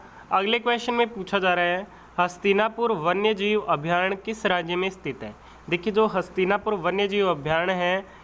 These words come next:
ये उत्तर प्रदेश राज्य में स्थित है। अगला क्वेश्चन है कि धोलेरा अंतर्राष्ट्रीय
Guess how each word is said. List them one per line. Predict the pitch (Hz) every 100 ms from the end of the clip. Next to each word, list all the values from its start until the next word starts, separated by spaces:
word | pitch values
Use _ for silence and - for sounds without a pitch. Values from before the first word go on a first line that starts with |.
| -
ये | 190
उत्तर | 190 196 233
प्रदेश | 226 202 175 190 185
राज्य | 165 151 156
में | 160 214 262 - -
स्थित | - 156 135 123
है। | 101 - - -
अगला | 175 196 233
क्वेश्चन | 240 226 233 214
है | 190 185 196 - - -
कि | 214
धोलेरा | 180 175 180 190 202 233
अंतर्राष्ट्रीय | 214 202 196 208 214 202 - 202